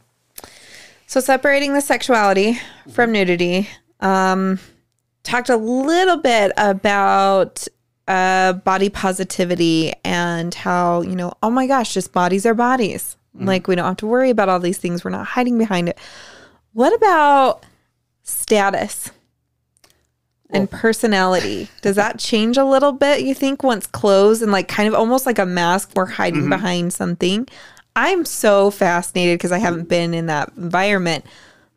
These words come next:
Speaker 1: I'm like, a lot of people have that status symbol because of either their style or the brand or whatever.
Speaker 2: Mm-hmm.
Speaker 1: What happens when that's gone?
Speaker 2: It's an incredible leveler. It kind of puts you on the same level playing field. It doesn't matter how much money you make,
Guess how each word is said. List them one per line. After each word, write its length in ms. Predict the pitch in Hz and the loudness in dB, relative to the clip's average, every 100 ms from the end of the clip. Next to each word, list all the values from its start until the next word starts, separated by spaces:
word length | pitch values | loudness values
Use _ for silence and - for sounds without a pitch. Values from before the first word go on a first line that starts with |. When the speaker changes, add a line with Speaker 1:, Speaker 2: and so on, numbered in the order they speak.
| - | -6
Speaker 1:
I'm 100 | 190 | -2
like, 140 | 202 | 0
a 60 | 196 | 0
lot 220 | 190 190 | 0 0
of 60 | 208 | -2
people 640 | 208 202 190 185 185 190 _ _ _ _ _ _ _ _ _ - | -4 0 2 4 2 -2 _ _ _ _ _ _ _ _ _ -6
have 220 | 220 220 | -2 0
that 200 | 208 147 | 0 0
status 380 | - 240 254 226 | 0 2 2 2
symbol 260 | 220 202 | 2 2
because 300 | 190 185 185 | 2 0 0
of 100 | 185 | 0
either 240 | 165 170 156 | 0 2 0
their 160 | 160 | 0
style 460 | 185 - 202 190 190 | -4 -2 2 4 4
or 200 | 170 165 | 4 4
the 300 | 160 160 147 | 4 0 0
brand 520 | - 214 190 185 185 165 | 0 2 2 2 2 0
or 100 | 151 | 0
whatever. 640 | 180 202 214 202 143 151 | 2 2 2 0 -2 -2
Speaker 2:
Mm-hmm. 260 | 147 131 123 | -2 -2 -2
Speaker 1:
What 120 | 147 | -2
happens 320 | 202 214 202 190 | 0 0 -2 -2
when 100 | 180 | -4
that's 220 | 156 - | -6 -10
gone? 540 | - 202 311 - 226 - _ _ _ | -6 -4 -4 -8 -14 -16 _ _ _
Speaker 2:
It's 180 | 170 - | -14 -8
an 60 | 156 | -6
incredible 420 | 147 202 220 143 | -2 -2 0 0
leveler. 440 | 135 196 123 110 - _ - | 0 0 -4 -8 -18 _ -16
It 160 | 151 | -14
kind 160 | - 160 | -6 -4
of 60 | 160 | -2
puts 200 | 156 156 | -2 0
you 60 | |
on 120 | 147 | 0
the 60 | 143 | 0
same 200 | - 151 | -2 0
level 200 | 143 135 | 0 -2
playing 240 | - 156 | -6 -6
field. 200 | 151 123 107 | -6 -8 -8
It 20 | |
doesn't 180 | 131 135 | -6 -4
matter 160 | 123 | -4
how 100 | 110 | -4
much 200 | 123 - | -8 -8
money 180 | 135 151 156 | -4 -2 0
you 60 | |
make, 340 | 143 139 160 | 0 -4 -8